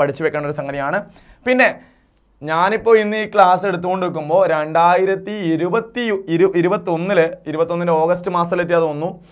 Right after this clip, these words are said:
അതായത് ഇരുപതിലെ കേ-, കേരള സാഹിത്യ അക്കാദമി പുരസ്കാരങ്ങൾ പ്രഖ്യാപിച്ചിട്ടുണ്ട്. അത് നമ്മൾ പോകെ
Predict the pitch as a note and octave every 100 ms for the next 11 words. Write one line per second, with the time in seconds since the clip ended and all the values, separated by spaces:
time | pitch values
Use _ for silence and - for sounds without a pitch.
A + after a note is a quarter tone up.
0 | _ _ - D3+ E3 E3+ E3 G#3+ B3+ C4
1 | C4+ G#3+ G3 F#3 _ - F3 F#3+ F#3 F3
2 | E3+ E3+ E3+ E3+ E3 D#3+ E3 D#3+ E3+ D3+
3 | D3+ D3 D#3+ C#3 A2+ - _ _ _ _
4 | _ _ _ _ _ _ _ - C#3 C#3+
5 | D#3 F#3+ - _ _ C#3+ D3